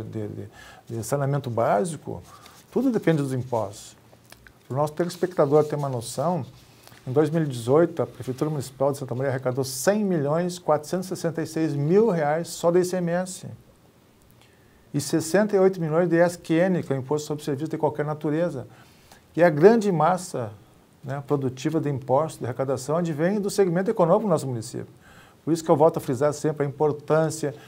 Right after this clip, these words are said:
do Executivo se preocupar cada vez mais com aquele que empreende na nossa cidade. Porque o empreendedor,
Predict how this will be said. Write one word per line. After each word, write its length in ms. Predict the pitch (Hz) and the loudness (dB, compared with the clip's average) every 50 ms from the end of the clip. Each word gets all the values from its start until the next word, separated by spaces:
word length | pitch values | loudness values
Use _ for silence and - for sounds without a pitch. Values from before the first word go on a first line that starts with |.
| - - - | -20 -10 -6
do 60 | 127 | -4
Executivo 460 | 131 127 147 139 135 - - 160 143 | -2 -2 -2 -4 -6 -2 -2 -2 0
se 100 | - - | 0 -2
preocupar 480 | 147 - 147 143 131 135 127 - 143 143 | -2 0 -2 -2 -2 -4 0 2 2 2
cada 220 | - 143 135 135 | 2 2 0 2
vez 200 | 120 143 143 123 | 0 0 0 -2
mais 460 | 120 117 120 127 139 143 131 131 - - - - - - - - - - - - | -2 -2 -2 -2 -2 -2 -4 -6 -8 -14 -18 -20 -20 -20 -20 -20 -20 -20 -8 -2
com 140 | 151 156 | 0 2
aquele 380 | 151 139 151 - 170 165 170 160 | 2 2 2 2 4 4 4 4
que 120 | 160 165 | 4 2
empreende 480 | 160 156 147 - 165 170 185 196 180 156 | 0 0 2 4 6 6 6 6 2 0
na 100 | 147 139 | 0 0
nossa 140 | 110 135 127 | -2 -2 -4
cidade. 560 | - 123 117 110 107 107 107 101 104 107 - - _ _ _ _ _ - - - _ _ _ _ _ _ _ | -6 -6 -6 -4 -4 -4 -6 -8 -12 -16 -20 -20 _ _ _ _ _ -20 -20 -20 _ _ _ _ _ _ _
Porque 180 | 135 127 - | -4 0 2
o 60 | 170 | 2
empreendedor, 560 | 170 160 180 180 170 143 151 170 190 208 202 | 4 4 4 4 4 6 8 8 8 8 6